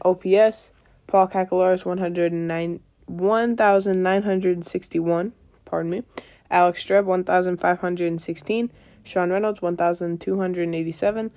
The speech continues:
Logan Streb, one thousand two hundred and thirty-two. And Lucas Stubblefield, one thousand and forty-six. Um, then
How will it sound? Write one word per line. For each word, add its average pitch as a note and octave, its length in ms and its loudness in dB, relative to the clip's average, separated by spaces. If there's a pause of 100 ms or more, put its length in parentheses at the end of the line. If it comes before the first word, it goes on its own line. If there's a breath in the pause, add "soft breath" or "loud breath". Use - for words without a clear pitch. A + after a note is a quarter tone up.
(300 soft breath)
Logan E3+ 320 2
Streb, G3+ 280 0
one F3+ 220 -4
thousand F3 520 -2 (420 soft breath)
two G3 200 -2
hundred F#3 260 0
and E3+ 100 -2
thirty-two. A3+ 600 -2
And F3 160 -2
Lucas F3+ 300 -4
Stubblefield, F#3+ 640 -2 (160)
one F3 200 -2
thousand F3 560 0 (400)
and E3+ 180 -6
forty-six. - 640 -10 (920 soft breath)
Um, E3 540 2 (1300)
then G3+ 600 0